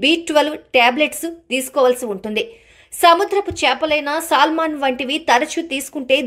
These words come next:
దేహానికి అవసరమైన చాలా రకాల పోషక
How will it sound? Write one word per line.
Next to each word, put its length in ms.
దేహానికి 480
అవసరమైన 500
చాలా 280
రకాల 300
పోషక 380